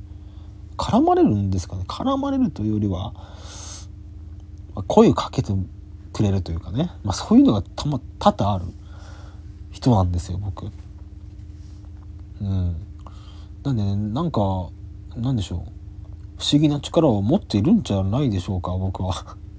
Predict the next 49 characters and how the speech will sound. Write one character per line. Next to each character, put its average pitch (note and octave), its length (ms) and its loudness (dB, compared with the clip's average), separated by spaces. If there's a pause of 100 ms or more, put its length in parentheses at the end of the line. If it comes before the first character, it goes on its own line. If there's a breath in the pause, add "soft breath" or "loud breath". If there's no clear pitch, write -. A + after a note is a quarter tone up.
(180)
<laughs> - 480 -12
そ - 200 0
ん D#3+ 100 4
な D#3 160 6
気 - 180 0
が C#3 80 4
し - 100 -4
て C3 80 4
い A#2 60 6
ま A#2+ 160 6
す。 - 160 -14 (680)
は A2+ 240 4
い。 G#2 120 -4 (1300 loud breath)
で、 - 80 4
こ - 120 -2
こ C3 120 4
ら C#3 60 6
辺 D3+ 180 6
ま D#3 80 6
で G#2+ 100 4
ね、 A2 180 4
あ G#2 160 4
の、 G#2 380 4
ま G2+ 140 2
あ、 - 20 2
ざ - 120 0
っ - 120 0
と A#2 100 2
話 D3 200 4
し - 60 -2
ま G3 80 6
し - 60 -2
た B2+ 100 4
け G2+ 80 4
ど、 F2+ 260 0 (1200 loud breath)
ち - 80 0
ょ、 G2 40 6
わ F#2 80 8
か A2+ 100 8
り D#3+ 60 10
ま B3+ 120 10
し - 60 4
た D#3 80 4
か A2 100 6
ね、 G#2+ 100 6
僕 A2 240 6
の G#2 120 6
こ G2+ 100 4
と。 F#2 280 0